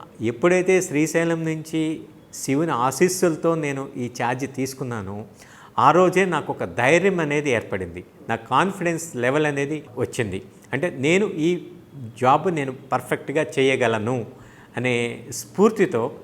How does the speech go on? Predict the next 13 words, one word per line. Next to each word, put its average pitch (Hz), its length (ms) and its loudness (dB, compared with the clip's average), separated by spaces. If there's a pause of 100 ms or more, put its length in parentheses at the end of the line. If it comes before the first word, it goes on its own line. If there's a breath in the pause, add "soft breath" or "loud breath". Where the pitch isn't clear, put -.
(140)
నేను 117 140 -4
ముందరకు 113 400 -4
వెళ్ళడం 95 340 -6
జరిగింది. - 480 -6
So, 190 100 2
ఈ 165 220 2
నైన్ 135 400 2
ఇయర్స్లో 196 480 2
కూడా, 139 460 -2 (600 loud breath)
ఆ, 123 300 0
నేను 135 440 -2 (680)
ప్రతి 139 280 4
క్షణము 175 680 0